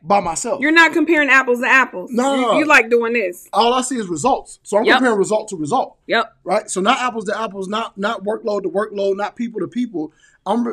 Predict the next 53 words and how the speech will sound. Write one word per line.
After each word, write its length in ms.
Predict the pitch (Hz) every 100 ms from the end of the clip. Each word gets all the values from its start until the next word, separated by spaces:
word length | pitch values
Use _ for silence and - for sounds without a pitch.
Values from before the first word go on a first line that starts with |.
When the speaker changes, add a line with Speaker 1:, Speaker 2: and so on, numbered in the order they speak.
| -
Speaker 1:
I'm, 260 | 226 247 - 196
I'm 140 | 269
comparing 440 | 285 233 247 220 175
result 380 | 156 196 202
to 100 | -
result. 360 | 151 131 175 -
Speaker 2:
Can 100 | 269
I 20 |
say 140 | 269 269
one 120 | 269
more 140 | 262
thing? 260 | 277 294 320 -
Speaker 1:
Go 120 | 247
ahead. 140 | - _ _
Speaker 2:
Not 200 | 233 233 247
intellect 520 | 254 262 233 220 -
to 60 |
intellect 500 | 233 240 240 196 185 -
either. 300 | 233 240 -
Speaker 1:
Nah, 220 | 147 123 -
nah, 120 | 135 107 -
not 120 | 127
at 60 | 127
all. 40 | 247
Speaker 2:
Okay? 420 | 269 269 311 - -
Speaker 1:
Not 140 | 135
at 80 | 131
all. 120 | 107
Speaker 2:
Let 180 | 233 269
me 60 | 285
tell 120 | 302
you 40 |
what 100 | 269
I 40 | 233
mean 160 | 247
by 120 | 220 190
that. 240 | 180 - _ _ _ _ _
Sometimes 440 | - 285 302 269 254
we 100 | 240
think 220 | 254 247
when 120 | 214
people 240 | 262 247 233
making 300 | 226 233 226
all 160 | 214
this 240 | 214 214 220
money 500 | 214 233 254 277 285 _ _
that 140 | 196 190
they're 120 | 196
just 200 | 208 -
so 120 | 202
smart, 380 | 196 294 269 247
so 160 | 247 214
brilliant, 520 | 202 247 254 254 254